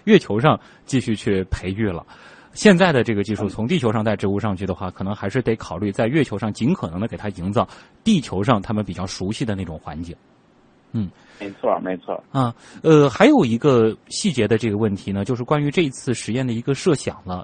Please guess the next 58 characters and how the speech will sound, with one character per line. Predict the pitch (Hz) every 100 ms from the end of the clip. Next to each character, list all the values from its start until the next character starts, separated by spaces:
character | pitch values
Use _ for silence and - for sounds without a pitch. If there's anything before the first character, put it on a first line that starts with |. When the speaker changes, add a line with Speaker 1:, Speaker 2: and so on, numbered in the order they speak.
| -
Speaker 1:
啊， | - 95
其 | - 131
实 | 151 156
也 | 101
是 | - 151 131
最 | 180
开 | -
始 | 185 95
的 |
时 | 95
候 |
我 | 104
们 | 87
谈 | - 110
到 | 117
的 |
那 | 107
个 | 104 101
有 | 80
关 | 107
生 | 110 139
态 | 131
系 | 117 143
统 | 95 78
的 |
这 | 92
个 | 110
问 | 101 90
题。 | - - - - -
他 | - 214
们 | 233
呢 | 185
是 | - 143
说， | 123 139 143
Speaker 2:
嗯。 | -
Speaker 1:
植 | 151
物 | 185
通 | - 160
过 | 151
光 | 160
合 | 151
作 | 147 139
用 | 117
产 | - 95
生 | 131
碳 | 131 139
水 | 110
化 | 120
合 | 110
物 | 117 117
和 | 123
氧 | 107 95
气， | - 165 117
然 | 110 98
后 | 123
呢 | 104
提 | - 117
供 | 135